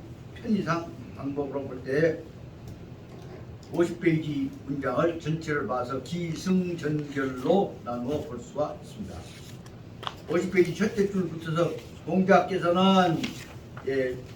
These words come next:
중용에 있어서 자로를 핑계대 갖고 설명하고 있는 것을 기꾸라고 설명할 수가 있습니다. 거기서부터서, 예, 열째 줄 밑에 들어가고 오십 페이지 중간에 보자면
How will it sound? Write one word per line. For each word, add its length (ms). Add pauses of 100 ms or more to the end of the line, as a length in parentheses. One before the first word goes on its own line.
(540)
중용에 460
있어서 560
자로를 640
핑계대 380
갖고 520
설명하고 400
있는 320
것을 240 (240)
기꾸라고 640 (200)
설명할 360
수가 220
있습니다. 380 (1300)
거기서부터서, 760 (680)
예, 320 (400)
열째 320
줄 160
밑에 540
들어가고 800 (360)
오십 240
페이지 260
중간에 400
보자면 500